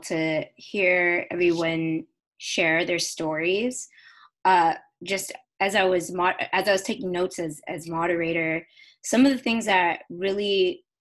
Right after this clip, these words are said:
I started to think about was the importance of our representation in these spaces. And I, um, I, I'll never forget how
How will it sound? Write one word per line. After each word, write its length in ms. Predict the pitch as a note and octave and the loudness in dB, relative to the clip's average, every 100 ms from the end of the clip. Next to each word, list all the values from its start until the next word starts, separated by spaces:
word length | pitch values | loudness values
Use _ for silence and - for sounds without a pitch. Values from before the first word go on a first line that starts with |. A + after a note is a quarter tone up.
| _ _ _ - - | _ _ _ -20 -8
I 60 | G3 | -6
started 280 | - G#3+ A3+ | -2 -4 -4
to 100 | A3+ | -10
think 260 | - G3+ | -10 -10
about 300 | G3 G3+ G3 | -4 -2 -2
was 200 | F#3 F#3 | -2 -4
the 100 | F#3+ | -4
importance 600 | G3 E3 - F#3 A3+ - - | -6 -6 -6 -4 -4 -6 -10
of 280 | E3 E3+ E3 - | -6 -6 -6 -6
our 140 | E3+ | -6
representation 800 | F3 F3+ F#3+ E3+ D3+ F3+ F#3+ E3 | -6 -6 -6 -6 -8 -8 -6 -8
in 140 | D#3 D3 | -8 -8
these 180 | D3+ | -8
spaces. 580 | - E3 E3+ D#3 D3+ D3 - | -8 -8 -8 -8 -12 -12 -12
And 100 | D#3+ | -10
I, 180 | D#3 - - - - - - | -10 -12 -18 -20 -20 -16 -6
um, 360 | E3 D#3 D3 - _ _ _ | -4 -4 -6 -8 _ _ _
I, 400 | E3 E3+ D#3 D#3 - _ _ _ _ - | -4 -2 -6 -8 -12 _ _ _ _ -6
I'll 140 | F#3+ | -4
never 200 | F#3+ G3+ | 0 -2
forget 440 | G3+ F#3 F3 F3+ - | -2 -4 0 0 0
how 480 | - F3+ E3+ E3 E3 | -2 -2 0 0 -4